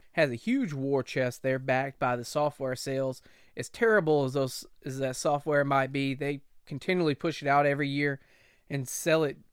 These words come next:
handily sell those subscriptions to companies. And I've been saying for a long time, I just need to develop a direct competitor to that, to take one of those functions, like the Team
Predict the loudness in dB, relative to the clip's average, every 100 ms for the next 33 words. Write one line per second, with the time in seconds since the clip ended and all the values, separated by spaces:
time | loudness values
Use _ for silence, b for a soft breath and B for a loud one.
0 | _ -18 -2 4 4 4 0 -2 -2 0
1 | -2 -4 -10 -6 -6 -4 -8 -8 -8 -6
2 | -6 -8 -10 _ b b b -6 -4 -2
3 | -2 -2 0 0 0 0 2 0 0 -2
4 | 0 0 -2 -6 -4 -4 -8 -8 -4 -2
5 | -2 -4 -4 -4 -4 -4 -6 -6 -2 0
6 | 0 -2 -2 -2 -2 -2 _ b b b
7 | b -10 -10 -14 _ _ _ 0 0 0
8 | -4 0 2 4 2 0 -4 -4 -6 -4
9 | -4 -4 -8 -8 -2 0 2 0 -4